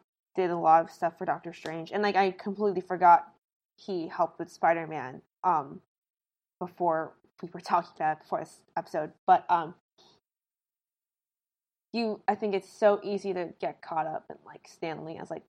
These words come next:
the main force that, like, he did have, like, a team behind, he did have, like, a team with him, but I, I think back to, like, how everyone, like, Anthony was talking about, like, he was the loudest person, like, everyone, like, if you look at, like, Kirby, Ditko,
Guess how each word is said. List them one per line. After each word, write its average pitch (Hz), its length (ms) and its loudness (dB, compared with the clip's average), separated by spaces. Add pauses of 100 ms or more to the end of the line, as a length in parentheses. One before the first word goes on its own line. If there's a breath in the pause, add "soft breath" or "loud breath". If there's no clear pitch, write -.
the 180 100 -4
main 160 380 -8
force 156 440 -8
that, - 140 -12
like, - 180 -12 (1300)
he 208 140 -6
did 190 200 0
have, 190 160 4
like, 180 200 0 (200)
a 185 80 -6
team 175 540 -8 (240)
behind, 160 360 -2
he 196 80 -2
did 226 140 0
have, 247 100 12
like, 233 120 4
a 208 80 2
team 214 400 -6
with 180 200 0
him, 175 300 -6 (640)
but 185 260 2 (640)
I, 254 200 -2
I 254 120 10
think 277 280 -2 (400)
back 233 220 6
to, - 60 0
like, 240 120 4
how 226 160 8
everyone, 196 360 4
like, 185 120 -2 (200)
Anthony 202 180 0
was 185 80 -2
talking 190 140 2
about, 180 140 6
like, 175 60 -18
he 214 60 -2
was 180 100 -2
the 180 80 0
loudest 165 320 2
person, 175 260 -6
like, 165 200 -8
everyone, 285 340 6
like, 226 160 0 (680)
if 262 120 2
you 285 100 2
look 302 120 6
at, - 160 4
like, 214 160 4
Kirby, 233 400 -4
Ditko, 185 640 -2